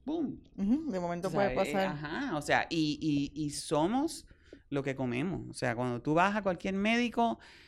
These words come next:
Speaker 1: hoy en día están estos cánceres de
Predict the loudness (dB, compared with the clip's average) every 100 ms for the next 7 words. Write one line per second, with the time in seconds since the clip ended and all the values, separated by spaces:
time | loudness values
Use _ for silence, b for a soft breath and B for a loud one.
0 | b b b 2 2 4 0 0 2 2
1 | 0 -2 -4 -6 -20 -20 -20 -20 -20 -18
2 | -10 -8 -8 -10 -6 -6 -8